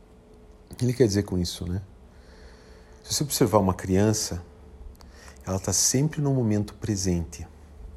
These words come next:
Ela está no aqui e agora, usando a chave da observação constantemente. Outra coisa interessante da criança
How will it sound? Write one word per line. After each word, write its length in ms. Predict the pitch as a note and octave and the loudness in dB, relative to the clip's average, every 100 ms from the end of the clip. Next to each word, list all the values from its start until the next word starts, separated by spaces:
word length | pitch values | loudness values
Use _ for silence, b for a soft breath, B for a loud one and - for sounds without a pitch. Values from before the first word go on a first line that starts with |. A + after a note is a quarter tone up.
| - - - - - | -18 -20 -20 -16 -6
Ela 160 | G2 F#2+ | 0 0
está 480 | F#2 - F#2 G2 G2+ - | 0 -2 -2 -2 -6 -8
no 140 | G2+ F#2+ | -4 -4
aqui 260 | F#2+ - | -4 -2
e 40 | F#2 | 0
agora, 600 | F2 F#2 F#2 G#2 D#3 - B B B B B - | 0 2 2 4 0 -4 B B B B B -6
usando 320 | F#2 G#2 G2+ | -2 0 0
a 40 | |
chave 520 | F#2 - - A2 A#2 A#2 | 0 -2 -2 -2 -2 -2
da 80 | |
observação 680 | G#2 - G#2 F#2+ F#2+ - G#2 | -4 -4 -6 -4 -6 -4 -4
constantemente. 1120 | G#2 G2 F#2 - G2+ G#2+ G#2 F2+ F2 E2+ - - - - - - - - B B B B B B B | -4 -4 -6 -4 -4 -2 -2 -2 -4 -8 -16 -20 -20 -20 -20 -20 -20 -20 B B B B B B B
Outra 180 | - B2 | 0 0
coisa 240 | - G#2+ | 2 0
interessante 920 | A2+ G#2+ F#2 F2 - A2+ A2+ - F#2 F#2 - | 0 2 0 0 0 2 2 -2 -10 -10 -8
da 80 | F2+ | -8
criança 720 | - - F#2 G#2+ G#2 - F#2 | -8 -4 -2 -2 -2 -6 -10